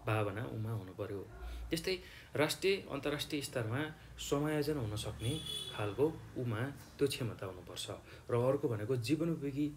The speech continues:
सिपहरूको विकास भएको त्यस्तो खालको व्यक्ति, अ, त्यस्तो खालको आत्मअनुशासन ऊमा हुनुपर्छ। र अर्को भनेको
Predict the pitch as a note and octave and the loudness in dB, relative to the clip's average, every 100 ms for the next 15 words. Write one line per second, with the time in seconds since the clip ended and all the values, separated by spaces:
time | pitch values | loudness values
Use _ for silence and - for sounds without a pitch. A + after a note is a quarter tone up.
0 | - - D#3+ B2+ G#2 B2 A2+ A#2 B2 A#2 | -4 -2 0 2 0 0 -2 2 2 2
1 | - F#2+ F#2 - F3 - - - - A3 | -4 -6 -2 0 0 -2 -12 -2 0 0
2 | - G#2+ C#3 - - - A#2+ A#2 A2+ - | -2 -4 -4 -6 -10 -10 0 2 2 0
3 | C#3+ - - - - - G#2 G#2+ D#3 - | -2 -4 -14 -18 -12 -4 -2 0 -2 -2
4 | C#3 A2+ A2+ B2+ A#2 A#2 A2 G#2 - G2+ | 0 2 2 2 2 2 0 0 -4 -4
5 | A#2+ C#3+ - - - A2+ A#2 F#2+ F#2+ G2+ | -4 -6 -8 -12 -2 0 0 -2 -4 -4
6 | F2+ - F2+ - - - - B2+ B2+ A2+ | -6 -8 -12 -14 -20 -16 -2 2 2 4
7 | D#3+ F3+ E3 A#2+ A2+ D#3 | 6 8 8 6 2 0